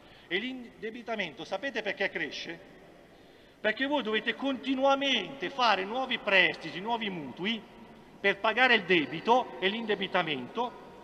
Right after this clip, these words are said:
e il fondo vincolato che serve per fare degli investimenti e delle opere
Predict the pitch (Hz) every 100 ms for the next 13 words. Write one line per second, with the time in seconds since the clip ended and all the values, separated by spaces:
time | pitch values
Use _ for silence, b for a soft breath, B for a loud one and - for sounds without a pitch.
0 | - - - - - - - - - -
1 | - - - - - 254 220 - - -
2 | - 180 - 320 330 262 226 208 214 196
3 | 147 101 131 151 - 262 277 208 175 -
4 | 240 240 202 190 180 185 - 214 262 202
5 | 190 180 127 104 143 156 - -